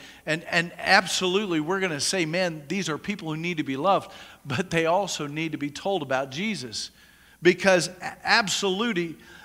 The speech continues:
uh, what, what they're promoting and what they're, they're, they're wanting to, to see happen is an abomination before God and his creation.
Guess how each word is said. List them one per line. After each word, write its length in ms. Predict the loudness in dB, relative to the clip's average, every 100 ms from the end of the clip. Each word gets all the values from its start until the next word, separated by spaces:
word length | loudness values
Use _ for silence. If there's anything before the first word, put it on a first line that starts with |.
| -12
uh, 120 | -10
what, 440 | -8 -6 -2 0 0
what 140 | 0
they're 100 | 0
promoting 600 | 0 2 4 4 2 0
and 160 | -2 -2
what 160 | 0
they're, 300 | 2 0 0
they're, 340 | -2 -2 -4 -6
they're 260 | -6 -6
wanting 500 | -6 0 0 2 -2
to, 140 | -4 -6
to 200 | -6 -2
see 220 | 0 0
happen 460 | 2 2 2 0 -4
is 220 | -6 -4
an 100 | -4
abomination 800 | -2 0 0 0 -4 -4 -6 -8
before 300 | -6 -6 -4
God 360 | 0 2 2
and 140 | 2 -6
his 160 | -8
creation. 720 | -10 -6 -6 -4 -8 -10 -14